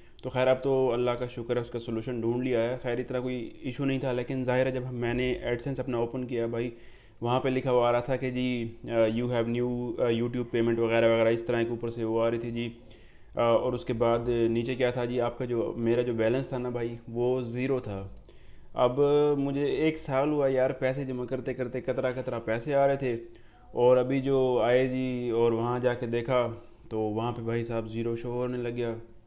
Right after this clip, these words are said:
तो मेरे तो भाई पसीने छूट गए।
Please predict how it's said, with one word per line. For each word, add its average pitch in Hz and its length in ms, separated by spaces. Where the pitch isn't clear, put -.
तो 117 340
मेरे 113 240
तो 123 100
भाई 123 160
पसीने 127 360
छूट 120 240
गए। 135 160